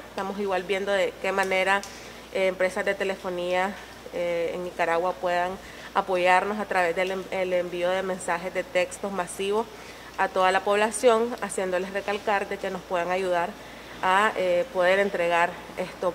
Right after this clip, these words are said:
víveres. Dentro del listado de los víveres que nosotros estamos recepcionando, eh, de alimentos, ¿verdad? Está arroz, frijoles, azúcar, aceite,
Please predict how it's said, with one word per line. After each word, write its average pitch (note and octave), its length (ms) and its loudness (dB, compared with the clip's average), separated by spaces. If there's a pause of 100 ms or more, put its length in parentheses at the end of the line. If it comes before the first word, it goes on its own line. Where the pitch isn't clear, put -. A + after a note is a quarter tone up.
víveres. E3+ 440 2 (580)
Dentro A3+ 320 10
del A3 140 10
listado A#3 400 8
de C4+ 100 8
los B3+ 160 6
víveres A3+ 320 6
que A3+ 140 2
nosotros G3+ 420 0
estamos G#3+ 320 2
recepcionando, A3 840 2 (600)
eh, G3 200 2
de G3+ 60 6
alimentos, G3 500 4
¿verdad? F#3+ 280 4
Está G3 220 6
arroz, A3+ 500 8
frijoles, G3+ 800 4
azúcar, G3 680 0
aceite, F#3+ 800 0